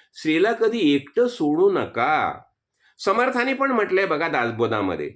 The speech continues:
"तुम्ही अनेक प्राणी असेच जरी सोडलेत ना जंगलामध्ये तरी चालेल, पण स्त्रीला तुम्ही कधी एकटं सोडू शकत नाही." कारण जर आपण पाहिलं ना, आक्रांता जे पाहिले सुरुवातीपासून, असुर परंपरा जर पाहिली, तर असुर संस-, असुर काय म्हणतायत?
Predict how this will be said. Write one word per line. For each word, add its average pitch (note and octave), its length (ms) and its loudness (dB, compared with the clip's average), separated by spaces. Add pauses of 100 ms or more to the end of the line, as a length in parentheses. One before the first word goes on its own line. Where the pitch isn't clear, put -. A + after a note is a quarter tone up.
(260)
"तुम्ही A3+ 200 4
अनेक A3 400 2
प्राणी A3 300 0
असेच G#3 280 0
जरी A3 240 -2
सोडलेत F#3+ 420 2
ना C4 180 -2
जंगलामध्ये E3 640 0
तरी G#3 120 0
चालेल, A#2+ 420 -4 (240)
पण G3 120 0
स्त्रीला G3+ 380 2
तुम्ही A3+ 300 0
कधी F#3 160 2
एकटं G#3 340 0
सोडू E3+ 260 0
शकत A#2+ 380 -8
नाही." B1+ 260 -10 (500)
कारण F3 200 0
जर G3 140 2
आपण F#3 260 0
पाहिलं D#3 460 -2
ना, A#3+ 60 -2
आक्रांता E3 640 0
जे F#3 160 2
पाहिले A#2 600 0
सुरुवातीपासून, C3 920 -2
असुर F3+ 380 -2
परंपरा A3+ 560 -2
जर G3+ 180 2
पाहिली, F#2+ 400 -2 (500)
तर A3 80 0
असुर G3+ 500 2
संस-, G#3+ 460 2
असुर E3+ 340 0
काय A#3 200 0
म्हणतायत? G3+ 460 2